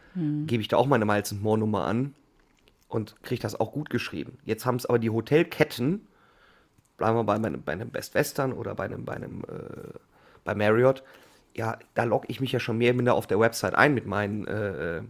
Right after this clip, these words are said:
Speaker 2: Bonuskarten, äh, Zugangsdaten
Speaker 1: Ja.
Speaker 2: und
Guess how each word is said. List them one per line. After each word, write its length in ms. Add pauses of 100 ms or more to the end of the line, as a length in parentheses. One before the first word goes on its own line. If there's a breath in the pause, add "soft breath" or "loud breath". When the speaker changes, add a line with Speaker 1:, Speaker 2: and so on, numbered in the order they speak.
(600)
Speaker 2:
Bonuskarten, 880
äh, 460 (840)
Zugangsdaten 840
Speaker 1:
Ja. 260 (800 loud breath)
Speaker 2:
und 500